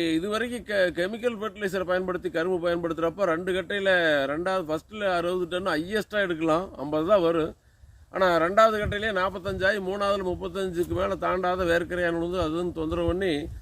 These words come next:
மூணு கட்டைக்கு மேல கரும்பு எடுக்க முடியாது. But நெட் செர்ப்ல கொடுக்குறப்ப இப்ப என்ன தெரியுதுன்னா, ஆம், இன்னும் பத்து கட்டை கூட வளரும். இது பாத்தீங்கன்னா, அஞ்சு மாசம் முடிஞ்சு பத்து, பாஞ்சு நாள் ஆயிருக்குதுங்க ஏறக்குறைய.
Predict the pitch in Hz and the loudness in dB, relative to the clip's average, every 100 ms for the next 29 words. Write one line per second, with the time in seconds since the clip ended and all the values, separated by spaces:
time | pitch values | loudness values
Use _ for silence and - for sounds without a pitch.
0 | - - - 262 233 226 226 220 214 202 | -16 -10 0 2 4 2 0 -2 0 2
1 | 170 180 180 170 175 151 131 98 113 - | 2 0 0 -2 0 2 2 0 -6 -14
2 | - - _ _ _ - 156 151 156 170 | -20 -20 _ _ _ -4 -2 2 2 2
3 | 247 226 233 190 190 190 185 196 170 151 | 0 0 -2 -2 -2 -2 -2 -2 -2 0
4 | 208 170 180 185 175 147 135 175 - _ | -2 -2 0 0 2 2 0 -4 -12 _
5 | - - _ - _ _ 151 151 147 143 | -20 -20 _ -20 _ _ -4 0 2 0
6 | 139 131 120 - - 175 247 262 190 185 | -2 -6 -10 -18 -16 -8 0 0 2 -2
7 | 233 220 220 240 233 233 202 185 170 113 | -2 -2 0 2 4 4 6 6 4 2
8 | - 160 170 208 226 233 226 190 185 214 | -4 -4 2 2 2 0 2 4 2 0
9 | 214 220 226 208 202 220 226 202 175 165 | -2 -2 0 -2 -4 -4 -2 0 0 -2
10 | - - 185 165 170 180 185 196 196 170 | -8 -6 -4 -4 0 0 2 2 4 4
11 | 139 127 131 143 123 113 107 | 2 -2 0 0 0 -4 -6